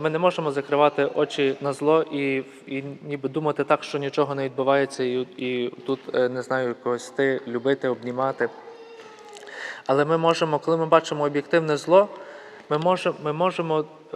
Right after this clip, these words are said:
просити Бога про цих людей, щоб Він це зло перемінив, щоб Він зупинив це зло. І таким чином, молячись, е, за наших, е, ворогів, як Пресвята Богородиця, е, з Фатіми, в, в об'явленні в Фатімі просила, щоб ми молились за навернення Росії, я думаю, що,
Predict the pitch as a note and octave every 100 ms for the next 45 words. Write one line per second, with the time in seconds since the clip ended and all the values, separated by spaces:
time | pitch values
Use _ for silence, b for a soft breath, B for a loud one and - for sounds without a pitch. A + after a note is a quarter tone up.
0 | C3 - C#3+ - F#3+ D3+ F3+ F3 E3 C#3+
1 | - E3+ E3 F#3 G3 - D3+ F3 - D3
2 | D#3 D#3+ D3+ D#3 D3+ D3+ D#3 C#3 - -
3 | - C3+ D#3+ D3+ - C3+ D3 D3+ D#3 F3
4 | - B2+ A2+ A2 G#2 B B B B D3
5 | - A3+ A3 - F#3 D3+ F#3+ G#3 F3+ E3+
6 | D#3 - - C#3+ C#3+ C#3 B2+ D#3 E3+ -
7 | D3 D#3+ D3+ C3+ C3 D3+ D3 A3 A3+ -
8 | - C#3+ - D3+ D#3+ F3+ D#3+ D#3+ E3 D#3
9 | - D#3 C#3+ - C3 C3 - - C#3 D#3
10 | D#3+ E3 - C3+ - - C3+ B2+ C3 C3+
11 | D3 D#3 D#3 D3 C#3+ C#3+ D3 D#3 C#3+ C3+
12 | C3 C#3+ C3 - C3 C3 C3+ C#3 C3+ B2+
13 | C3 C3+ C#3+ C#3+ C#3 C#3 C#3 - F3 C#3+
14 | C#3 E3 D3+ C#3 - C#3